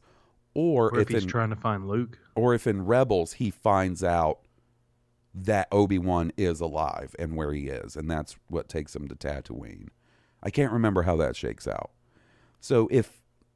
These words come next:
Speaker 1: in Rebels he realizes that Obi-Wan is still alive, then that to me kind of excludes him from being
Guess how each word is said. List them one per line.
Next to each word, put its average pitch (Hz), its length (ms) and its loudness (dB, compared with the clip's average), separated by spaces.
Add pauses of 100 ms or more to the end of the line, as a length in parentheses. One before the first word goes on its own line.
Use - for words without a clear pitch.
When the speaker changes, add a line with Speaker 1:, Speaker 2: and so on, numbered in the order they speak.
(200)
Speaker 1:
in 104 240 0
Rebels 120 680 4 (560)
he 131 160 0
realizes 110 640 4
that 101 160 0
Obi-Wan 101 480 2
is 95 160 -6
still 101 220 0
alive, 90 680 0 (520)
then 110 220 0
that 131 240 -2
to - 100 -4
me 104 280 0
kind 95 440 -2
of 85 520 -2 (800)
excludes 87 580 -2
him 80 140 -2
from 82 220 -6
being 78 420 -2